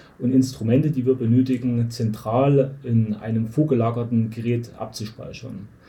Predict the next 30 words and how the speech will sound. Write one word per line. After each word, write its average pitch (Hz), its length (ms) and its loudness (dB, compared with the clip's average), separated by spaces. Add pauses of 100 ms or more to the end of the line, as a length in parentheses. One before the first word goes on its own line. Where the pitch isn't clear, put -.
(500)
An 147 160 4
dem 170 160 4
Gateway 143 420 2
ist - 160 -6
dann 110 140 0
ein 104 100 -2
Stromsensor 170 680 2
angeschlossen, 170 680 -4
der 113 160 2
wiederum 127 520 0
an 107 120 -6
der 104 120 -4
Fräsmaschine 143 880 -4
Strom 135 540 0
von 120 160 -4
der 117 120 0
Spindel 104 360 -2
misst. - 440 -14 (340)
So - 160 -2
sind 117 160 2
wir 139 100 4
quasi 120 260 -2
in 120 80 -4
der 107 80 -4
Lage 123 280 -2
zu - 160 -8
erkennen, 127 480 2 (200)
ob 120 200 -2
die 117 100 -4
Spindel 117 540 2